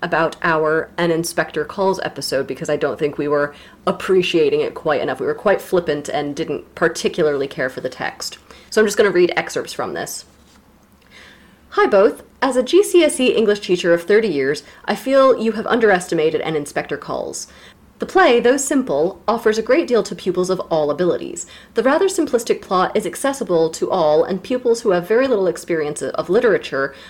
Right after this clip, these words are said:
love being able to anticipate some aspects of the plot. It is also an excellent way to introduce social history to pupils.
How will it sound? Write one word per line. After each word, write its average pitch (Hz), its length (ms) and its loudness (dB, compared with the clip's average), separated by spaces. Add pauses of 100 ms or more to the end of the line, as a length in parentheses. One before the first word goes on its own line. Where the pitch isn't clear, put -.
love 262 220 2
being 269 220 0
able 214 220 2
to - 140 -4
anticipate 190 580 -2
some 180 160 -4
aspects 156 420 -4
of - 80 -12
the - 80 -4
plot. - 460 -2 (580)
It 208 100 2
is 254 120 -2
also 349 300 0
an - 100 0
excellent 233 400 0
way 196 180 2
to 190 320 -2
introduce 180 420 -2
social 208 380 0
history 143 400 -4
to - 100 -12
pupils. - 560 -12